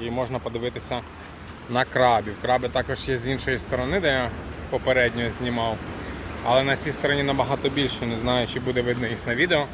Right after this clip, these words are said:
Вон де, наприклад, на верху камня сидить один краб, там далі красний.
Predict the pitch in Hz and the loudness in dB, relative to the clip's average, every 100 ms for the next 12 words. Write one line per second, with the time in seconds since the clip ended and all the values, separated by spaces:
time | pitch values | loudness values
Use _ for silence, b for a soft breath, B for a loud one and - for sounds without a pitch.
0 | - - - - - - - 110 110 107 | -12 -14 -14 -14 -14 -14 -8 -6 -4 -6
1 | 107 104 107 110 107 110 - - - 113 | -6 -8 -8 -6 -8 -10 -12 -14 -10 -8
2 | 113 120 120 131 123 113 - - - - | -8 -8 -8 -6 -6 -8 -12 -16 -16 -14
3 | 117 110 123 107 107 101 135 170 - - | -12 -10 -10 -10 -10 -6 -4 -4 -6 -16
4 | - - - - - - - 110 107 101 | -16 -14 -14 -12 -14 -14 -12 -8 -8 -6
5 | 104 104 - 131 151 143 | -6 -6 -4 -2 -2 -4